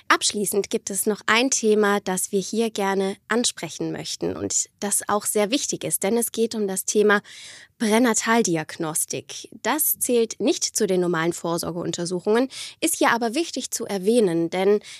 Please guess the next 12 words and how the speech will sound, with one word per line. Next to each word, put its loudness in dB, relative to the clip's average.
es -8
gibt -4
hier -2
verschiedene 0
Untersuchungen, -2
die -4
zu -10
verschiedenen 0
Zeitpunkten -2
in 0
einer -2
Schwangerschaft -4